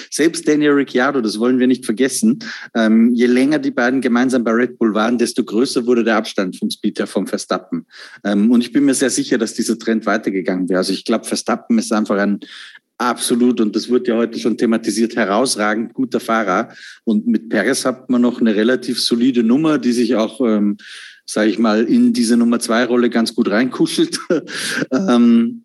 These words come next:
<clears throat> weil er gar nicht damit gerechnet hätte, so eine Chance nochmal zu kriegen überhaupt, äh, in, in ein Top-Team zu kommen, wo er Rennen gewinnen kann.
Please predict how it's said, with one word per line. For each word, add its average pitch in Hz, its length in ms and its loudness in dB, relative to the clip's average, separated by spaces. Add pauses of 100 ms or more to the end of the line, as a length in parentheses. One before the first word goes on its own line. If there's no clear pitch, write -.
(140)
<clears throat> 180 340 0
weil 127 160 0
er 123 60 0
gar 117 140 0
nicht 131 140 -2
damit 123 240 0
gerechnet 123 420 -2
hätte, 107 220 -2
so 113 100 -2
eine 110 100 4
Chance 117 280 -2
nochmal 110 240 0
zu - 100 -12
kriegen 123 320 -2
überhaupt, 95 440 -2
äh, 107 220 2
in, 107 320 4
in 107 80 4
ein 98 60 -2
Top-Team 120 420 0
zu - 100 -6
kommen, 113 200 0
wo 107 80 2
er 104 80 2
Rennen 113 220 0
gewinnen 104 260 -2
kann. 98 300 -4